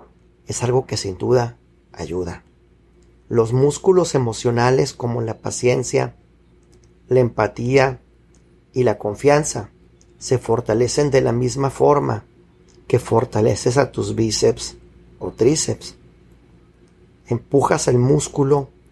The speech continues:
a una frontera mayor que la anterior y, pues, tener también aquí un periodo importante de recuperación.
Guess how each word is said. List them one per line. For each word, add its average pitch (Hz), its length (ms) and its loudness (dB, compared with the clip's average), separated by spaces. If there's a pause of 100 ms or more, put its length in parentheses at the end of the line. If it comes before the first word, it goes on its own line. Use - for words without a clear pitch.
a 104 140 -6
una 127 200 2
frontera 117 640 0
mayor 120 420 0
que 131 120 0
la 120 120 0
anterior 117 520 0 (960)
y, 147 320 0 (520)
pues, 214 160 -4
tener 170 300 -2
también 135 360 2
aquí 131 320 -4 (640)
un 117 80 -10
periodo 123 460 4
importante 131 760 0
de 110 120 0
recuperación. - 720 -8